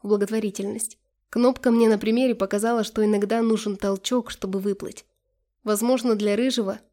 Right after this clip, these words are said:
насквозь пропахшего бедой, наша встреча будет толчком. Может быть и нет. Мой центр Айки Рэй с хорошей командой понимающих инструкторов примет каждого, кто готов вкалывать, чтобы почувствовать силу,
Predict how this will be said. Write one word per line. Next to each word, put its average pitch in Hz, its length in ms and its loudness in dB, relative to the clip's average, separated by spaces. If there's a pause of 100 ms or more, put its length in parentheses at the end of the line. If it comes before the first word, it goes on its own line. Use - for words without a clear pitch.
(320)
насквозь 226 460 0
пропахшего 220 560 -2
бедой, 208 420 0
наша 208 280 0
встреча 220 440 -2
будет 202 360 -4
толчком. 214 760 -2 (380)
Может 220 380 2
быть 226 200 -4
и 208 40 0
нет. 185 280 -4 (460)
Мой 226 260 4
центр 226 460 0
Айки 196 320 -2
Рэй 240 220 2
с 247 60 -4
хорошей 208 400 -2
командой 196 420 -2
понимающих 214 640 0
инструкторов 208 640 -6 (380)
примет 220 320 2
каждого, 226 420 0
кто 190 200 -6
готов 196 320 -2
вкалывать, 214 600 -6 (400)
чтобы 240 300 -2
почувствовать 233 680 0
силу, 240 400 0